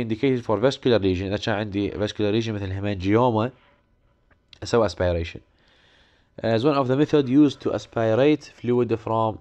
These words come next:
swelling from evaluation nature of swelling، حتى اشوف انه طبيعه هذا ال-، الورم فسوي aspiration. Laboratory test like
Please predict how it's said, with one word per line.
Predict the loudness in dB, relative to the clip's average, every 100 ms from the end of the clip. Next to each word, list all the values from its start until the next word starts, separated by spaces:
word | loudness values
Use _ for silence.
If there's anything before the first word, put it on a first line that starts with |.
| -16
swelling | -6 0 2 0 -4 -10
from | -10 -8
evaluation | -2 -2 0 2 0 -2 -4
nature | -4 0 -2 -2 -10 -20 _ _ -2
of | -2
swelling، | -4 -4 -4
حتى | -6 -4
اشوف | 0 0 0
انه | -4 -4 -4 -4
طبيعه | -2 2 2 2 0
هذا | 0 0
ال-، | -2 -6
الورم | -4 0 2 0 -4 _ _ _
فسوي | -6 0 0 2
aspiration. | -2 -2 -6 -12 -18 _ _ _ _ _ _ _ _ _ _
Laboratory | 2 2 4 0 2 0 2
test | 2 2 0 -4
like | -2 -2 -4 -18